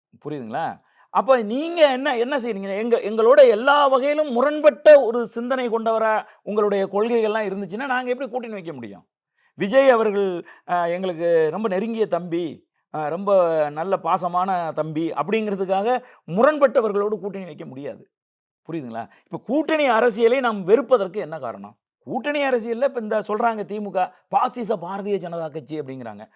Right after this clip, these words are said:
அந்த கட்சியை தமிழ்நாட்டுல கொண்டுகிட்டு வந்ததே நீங்க தான். அட்ரஸே தெரியாது. எவனுக்கும் பாரதிய ஜனதா கட்சினா என்னன்னு தெரியாது. எச் ராஜாவை எவனுக்குமே தெரியாது. கொண்டு வந்து தேர்தல்ல நிக்க வச்சு, ஜெயிக்க வச்சு, சட்டமன்றத்துக்குள்ள கூட்டிட்டு வந்தது இந்த தி மு க தான். இப்ப என்ன சொல்லுது?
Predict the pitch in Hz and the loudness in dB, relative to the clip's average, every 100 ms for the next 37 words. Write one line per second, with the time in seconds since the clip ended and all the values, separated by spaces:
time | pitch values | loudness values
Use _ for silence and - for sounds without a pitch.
0 | _ 123 170 151 170 247 185 180 220 208 | _ -4 -2 0 -2 -2 0 0 0 -4
1 | 185 160 190 220 196 175 165 196 147 131 | -4 -6 -4 0 0 -2 -6 -8 -10 -14
2 | 107 104 _ _ _ - 190 - 254 240 | -14 -16 _ _ _ -8 -6 2 4 4
3 | 277 196 143 113 104 _ 123 208 247 294 | -2 -6 -6 -8 -10 _ 0 4 4 2
4 | 285 202 180 254 240 214 190 175 175 202 | -2 2 4 6 4 0 -6 -6 -10 -10
5 | 156 170 175 156 123 95 - _ _ _ | -10 -12 -12 -12 -12 -14 -18 _ _ _
6 | _ 202 226 311 254 226 240 226 254 175 | _ 2 2 0 4 6 8 8 6 2
7 | 226 277 254 254 143 101 - _ 143 214 | 2 0 -2 -6 -8 -10 -16 _ -4 -2
8 | 247 247 226 196 202 226 220 208 180 175 | 0 0 -2 -4 -2 -2 -2 -4 -8 -4
9 | 226 180 139 214 156 190 196 202 160 170 | -4 -4 -8 -10 -4 -4 -4 -6 -6 -10
10 | 202 _ _ _ 185 185 262 226 190 190 | -14 _ _ _ 0 2 0 0 -4 -2
11 | 175 190 247 226 175 165 165 202 175 151 | -2 -2 -6 -4 -6 -8 -10 -12 -12 -12
12 | 151 147 117 98 127 - _ _ - 240 | -12 -10 -10 -10 -12 -18 _ _ -10 2
13 | 285 285 269 262 277 311 | 4 4 0 -2 0 -2